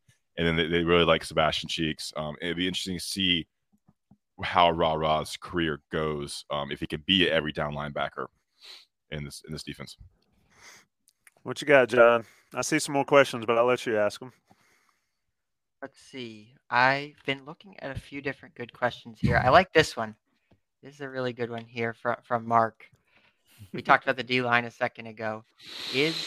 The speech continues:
Speaker 3: Noah Taylor the football version of Brady Manek? I think there's a couple things that go into that. Brady Manek obviously was a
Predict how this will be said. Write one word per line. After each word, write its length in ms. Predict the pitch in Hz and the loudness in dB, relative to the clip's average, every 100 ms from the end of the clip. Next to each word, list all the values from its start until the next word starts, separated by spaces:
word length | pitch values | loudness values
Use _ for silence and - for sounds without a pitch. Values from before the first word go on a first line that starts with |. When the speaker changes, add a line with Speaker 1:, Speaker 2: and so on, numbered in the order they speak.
| - 127 | -10 -2
Speaker 3:
Noah 300 | 131 143 147 | 2 2 2
Taylor 480 | - 139 135 127 117 | 2 4 4 2 -2
the 100 | 117 | -4
football 460 | - 139 - 127 120 | -4 -2 4 4 4
version 480 | 123 123 123 120 | 0 -2 -4 -10
of 120 | 117 110 | -12 -8
Brady 280 | 117 117 113 | -6 -6 -10
Manek? 300 | 113 107 104 | -14 -16 -6
I 80 | 131 | -2
think 140 | 170 | 4
there's 160 | 165 - | 8 8
a 100 | - | 8
couple 240 | 156 - | 6 6
things 200 | 165 160 | 4 4
that 140 | 151 139 | 2 2
go 160 | 139 | 2
into 160 | 139 131 | 0 -2
that. 320 | 127 131 - | 0 0 0
Brady 180 | 123 127 | 0 2
Manek 320 | 131 127 127 | 2 0 0
obviously 320 | 127 127 - | -2 -4 -10
was 100 | |
a 60 | 123 | -14